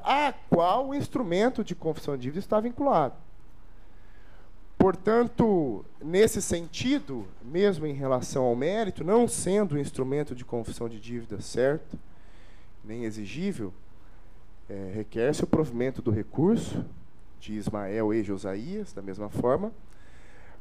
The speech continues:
para que seja anula-, é, seja reconhecida a nulidade da execução,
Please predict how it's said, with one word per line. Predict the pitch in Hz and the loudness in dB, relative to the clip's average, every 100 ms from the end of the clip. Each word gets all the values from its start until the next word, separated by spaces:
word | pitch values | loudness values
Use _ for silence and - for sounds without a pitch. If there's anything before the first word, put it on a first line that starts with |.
| - | -2
para | - 135 170 190 | 6 8 8 6
que | - 120 151 - - - - - - - - | 2 4 4 2 -6 -10 -10 -10 -10 -10 -10
seja | - - 120 123 160 180 196 - - - - - - | -8 -4 -2 0 4 6 4 0 -10 -10 -10 -4 2
anula-, | 185 226 254 160 143 | 4 4 6 6 6
é, | 143 135 127 120 117 107 | 4 4 4 4 2 0
seja | - 151 | -2 0
reconhecida | 165 190 220 143 220 | 2 4 2 2 0
a | |
nulidade | 214 262 240 160 220 | 2 2 4 4 4
da | 247 262 | 2 0
execução, | 240 - - 151 | -2 -6 -6 -6